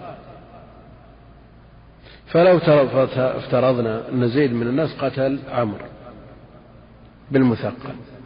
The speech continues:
عدوان متعمد، يقتل، أو قتله بمحدد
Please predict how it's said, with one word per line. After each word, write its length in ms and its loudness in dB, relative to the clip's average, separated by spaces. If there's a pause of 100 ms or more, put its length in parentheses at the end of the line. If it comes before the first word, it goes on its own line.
(120)
عدوان 540 -2 (420)
متعمد، 680 0 (1120)
يقتل، 380 0 (2500)
أو 160 6
قتله 600 2
بمحدد 760 0